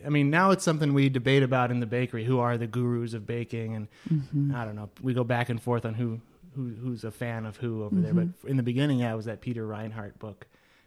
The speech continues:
Speaker 1: that got me going. And the only reason I picked it up was because I was teaching, uh, baking classes.
Speaker 2: Oh, you
Speaker 1: And s-,
Speaker 2: were?
Speaker 1: yeah, I, there,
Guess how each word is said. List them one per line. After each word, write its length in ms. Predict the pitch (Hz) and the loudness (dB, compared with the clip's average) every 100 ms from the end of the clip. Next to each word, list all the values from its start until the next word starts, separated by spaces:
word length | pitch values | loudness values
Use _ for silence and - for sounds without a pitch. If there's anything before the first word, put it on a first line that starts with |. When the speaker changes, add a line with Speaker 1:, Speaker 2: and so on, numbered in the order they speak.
| - | -12
Speaker 1:
that 140 | 110 | -10
got 200 | 107 95 | -10 -10
me 100 | 110 | -10
going. 360 | 104 98 95 110 - _ _ _ _ | -10 -10 -10 -12 -14 _ _ _ _
And 160 | 139 139 | 0 4
the 40 | 160 | 6
only 140 | 170 | 8
reason 220 | 160 151 | 8 6
I 100 | 139 | 4
picked 260 | 131 147 143 | 4 4 6
it 80 | 139 | 6
up 180 | 156 | 8
was 180 | 135 127 | 4 2
because 300 | 127 123 127 | 0 0 2
I 80 | 123 | 2
was 140 | 120 | 0
teaching, 580 | - 147 135 127 117 113 | 0 2 2 0 0 -4
uh, 360 | 117 113 110 107 117 147 - | -4 -4 -4 -6 -10 -16 -4
baking 320 | 127 123 117 107 | -2 0 -4 -2
classes. 580 | 147 160 - 92 - - _ _ _ - | 0 0 -2 -10 -14 -20 _ _ _ 2
Speaker 2:
Oh, 80 | 370 | 6
you 120 | 392 | 8
Speaker 1:
And 20 | |
s-, 60 | 381 | 10
Speaker 2:
were? 260 | 440 494 196 | 10 10 10
Speaker 1:
yeah, 160 | 135 | 8
I, 300 | 127 147 156 | 6 2 2
there, 140 | 170 | 2